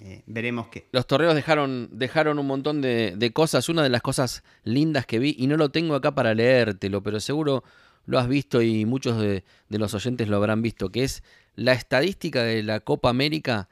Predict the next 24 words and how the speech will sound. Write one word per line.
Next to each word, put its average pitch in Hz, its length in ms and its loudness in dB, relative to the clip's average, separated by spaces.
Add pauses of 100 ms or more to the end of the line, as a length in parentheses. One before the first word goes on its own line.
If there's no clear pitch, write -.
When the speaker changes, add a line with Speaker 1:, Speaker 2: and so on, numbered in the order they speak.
Speaker 2:
comparada 120 580 2
con 110 200 -2
la 104 100 0
Eurocopa 107 720 -2
de 104 260 -4
lo 104 100 -2
que 110 120 -6
fue, 104 280 -4 (360)
eh, 92 560 -4 (100)
más 110 320 -4
cantidad 110 300 -2
de 101 80 0
asistencias, 131 720 -2
más 110 200 -4
goles, 120 440 0
más 104 160 -6
tiros 104 280 -6
al 107 200 -2
arco, 113 640 0 (320)
eh, 98 240 -4
etcétera, 135 400 -4
etcétera. 101 420 -4
En 131 160 0
Europa 175 560 2